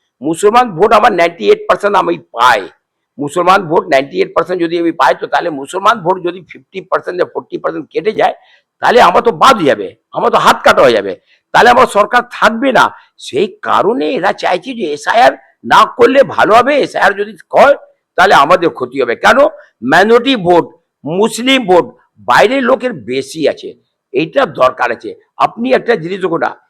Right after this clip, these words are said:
এসআইআর আপনি যদি মুখ্যমন্ত্রী আছেন, আপনি রাজ্যকে যদি ভালোবাসা করেন,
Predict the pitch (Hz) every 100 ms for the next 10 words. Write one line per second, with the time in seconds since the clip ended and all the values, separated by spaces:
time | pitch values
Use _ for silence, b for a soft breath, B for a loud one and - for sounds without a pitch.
0 | _ - 175 185 185 180 190 - 139 127
1 | - 202 160 165 175 139 139 - 147 127
2 | 123 117 101 - - _ _ - 123 175
3 | 180 120 120 151 180 165 160 127 127 139
4 | 127 120 101 98